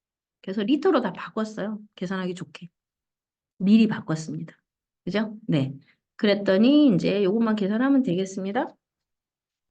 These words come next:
계산은 여러분들이 잘 할 수 있죠? 네. 얘 둘 더하면 팔십육 점 구이잖아요. 그죠? 팔십육 점 구이 더하기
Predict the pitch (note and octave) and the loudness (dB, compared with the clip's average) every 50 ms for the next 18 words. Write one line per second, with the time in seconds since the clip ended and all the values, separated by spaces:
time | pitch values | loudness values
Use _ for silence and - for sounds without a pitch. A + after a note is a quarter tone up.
0 | _ _ _ _ - G#3 G3 A3+ A#3 A#3 C4+ E4+ G4 - - - G3+ G3 F#3+ F#3 | _ _ _ _ -12 -10 -8 -6 -4 -2 -2 -2 -4 -6 -10 -10 -8 -6 -6 -6
1 | G3 G3 G#3 A#3 B3+ B3 - A3 A3 G#3+ A3+ A3+ A3+ A3+ - B3+ A#3+ A#3+ - - | -6 -6 -6 -6 -6 -8 -8 -8 -8 -6 -6 -6 -8 -6 -6 -6 -6 -6 -8 -8
2 | - B3 B3+ C#4 C#4+ - - _ _ _ _ _ _ - F#3 E3 D#3 F3+ A#3+ D#4+ | -6 -6 -4 -6 -8 -12 -18 _ _ _ _ _ _ -4 -2 -2 0 0 -2 -4
3 | - - _ _ _ _ _ _ _ _ _ _ _ _ _ _ _ _ _ _ | -4 -8 _ _ _ _ _ _ _ _ _ _ _ _ _ _ _ _ _ _
4 | _ _ _ _ _ - G3+ G#3+ G#3+ G#3+ C4+ C4+ G#3+ G#3 F#3+ F3+ F#3 F#3+ G#3 B3 | _ _ _ _ _ -2 0 0 2 2 2 2 2 2 0 0 -2 -2 -4 -4
5 | B3 C4 B3+ C#4+ A#3 F3+ F3 E3 G3+ G3+ G3+ G3+ - - E3 E3 E3 - D3+ D3 | -6 -4 -2 0 0 0 -2 -4 -6 -6 -6 -6 -4 -4 -2 -2 -2 -6 -8 -8
6 | C#3 E3+ G3+ G#3 G3+ G#3 - _ - - - E3+ - _ _ _ _ _ _ _ | -8 -8 -8 -8 -10 -12 -14 _ -12 -10 -10 -12 -12 _ _ _ _ _ _ _
7 | _ _ _ _ - - G3+ F#3+ F3+ E3+ E3+ E3+ - A3 A3 A3 G#3+ G#3 E3+ D#3+ | _ _ _ _ -14 -10 -8 -6 -6 -6 -6 -6 -4 -2 0 0 0 0 -2 -4
8 | E3+ E3+ - _ _ - G3 G3+ G#3 G#3+ G#3+ G#3+ G#3+ A3 G#3 F#3+ F#3 F3+ F3 G3 | -6 -8 -10 _ _ -6 -4 -4 -4 -4 -4 -4 -4 -4 -2 -2 0 0 0 0
9 | A3 B3 B3 A#3 G#3+ G3+ F#3+ F#3 F3+ F3+ F#3 F3+ F3 F3 F3 F#3+ A3+ C4 D#4+ E4 | 0 0 0 0 0 0 -2 -4 -6 -6 -4 -4 -4 -2 -4 -2 -2 -4 -4 -4